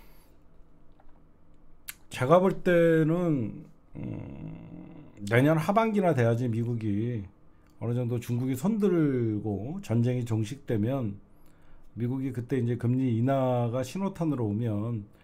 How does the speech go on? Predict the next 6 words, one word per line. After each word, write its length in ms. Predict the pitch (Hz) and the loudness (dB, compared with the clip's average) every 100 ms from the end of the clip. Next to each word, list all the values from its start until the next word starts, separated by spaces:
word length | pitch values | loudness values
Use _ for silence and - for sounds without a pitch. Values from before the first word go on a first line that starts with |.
| - - | -16 -4
이미 160 | 127 | 0
우리나라 420 | 123 120 131 127 | 2 2 2 0
경기, 640 | - 113 117 117 123 120 - - | 0 2 2 2 0 -2 -6 -14
경기는, 680 | - 110 117 120 135 185 202 202 - - - - - - - - | -4 0 2 2 0 0 -4 -8 -20 -20 -20 -20 -20 -20 -20 -10
경제는 420 | - 123 127 131 | -2 0 2 0
거의 760 | 143 131 120 139 135 127 117 107 | 2 2 2 0 -2 -2 -4 -6